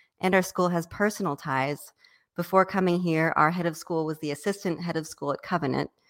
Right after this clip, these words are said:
and our church pastor is friends with the pastor of theirs, who now carries the unthinkable burden of losing a child. Can you even imagine? The connections don't stop there,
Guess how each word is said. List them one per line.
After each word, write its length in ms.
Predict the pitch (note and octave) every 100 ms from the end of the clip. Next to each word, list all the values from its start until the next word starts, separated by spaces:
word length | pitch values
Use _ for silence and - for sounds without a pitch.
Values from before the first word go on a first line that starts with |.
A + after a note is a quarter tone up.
| -
and 120 | F3
our 100 | C#3+
church 300 | D3 G3 F#3+
pastor 380 | - D#3+ E3+ E3
is 140 | D#3
friends 360 | - F#3+ F#3+ G3
with 120 | F#3+
the 80 | F3
pastor 480 | - G3+ G#3 - A3
of 160 | F#3+
theirs, 500 | F#3 D3+ C#3 C#3+ - F#3 E3+
who 80 |
now 240 | E3 D#3 E3
carries 440 | - D#3+ D3+ D#3
the 140 | E3 -
unthinkable 800 | C#3+ D3+ - G3+ G3 G3 F#3 F3
burden 480 | F3+ E3+ D#3 D3+ -
of 160 | D3+
losing 340 | D#3+ F3 D#3 D3+
a 40 |
child. 520 | - D#3+ C#3 A2+ - - - - - -
Can 180 | F3+
you 140 | D#3+ - -
even 320 | F3+ F3 F#3
imagine? 680 | E3 C3 C#3+ D3+ D#3+ F#3 - _ _ _ _ _ _ _ _
The 80 | F3+
connections 640 | F#3+ G3+ G#3+ - C4 B3+
don't 240 | F#3 F3+ F#3+
stop 320 | F#3+ F3 -
there, 480 | D3+ C3 B2+ D#3